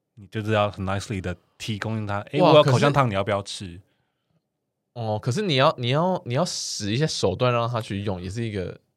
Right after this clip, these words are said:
Speaker 2: 也是一个
Speaker 1: 没有，你就直接
Speaker 2: 那个
Speaker 1: 拿说，“诶，我有这，我有包口香糖，你要不要吃？”我觉得啦，像，像我自己，我是如果，
Speaker 2: 嗯。
Speaker 1: 如果有别人要请我吃口香糖，我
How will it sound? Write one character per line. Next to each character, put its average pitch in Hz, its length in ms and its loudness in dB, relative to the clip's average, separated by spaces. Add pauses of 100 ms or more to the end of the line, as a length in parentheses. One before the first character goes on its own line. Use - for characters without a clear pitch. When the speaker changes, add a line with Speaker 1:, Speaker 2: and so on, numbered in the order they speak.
Speaker 2:
也 95 100 -10
是 107 60 -6
一 - 20 -2
个 143 80 6
Speaker 1:
没 - 20 8
有， 202 160 8
你 151 80 4
就 196 100 2
直 151 120 -4
接 165 120 4
Speaker 2:
那 165 80 6
个 - 160 -8
Speaker 1:
拿 127 180 4
说 139 180 2
，“诶， 165 100 -4
我 143 180 0
有 110 80 -2
这， 117 120 -4 (180)
我 131 60 -8
有 127 60 -2
包 131 120 0
口 117 60 -2
香 104 100 -2
糖， 107 120 -4
你 - 20 -6
要 90 60 -6
不 - 40 -2
要 110 60 -2
吃？” - 320 -14
我 131 120 2
觉 139 200 2
得 156 140 6
啦， 101 220 4 (100)
像， 185 260 2
像 190 120 4
我 139 100 2
自 123 120 -2
己， 143 60 2
我 107 120 0
是 120 180 -2 (240)
如 147 140 2
果， 147 260 6 (420)
Speaker 2:
嗯。 101 260 -8 (100)
Speaker 1:
如 160 100 -8
果 170 100 4
有 131 40 4
别 127 120 2
人 127 80 0
要 135 60 -2
请 131 120 -2
我 107 60 -2
吃 123 100 -10
口 120 60 -2
香 101 100 -2
糖， 104 220 -6
我 101 100 -10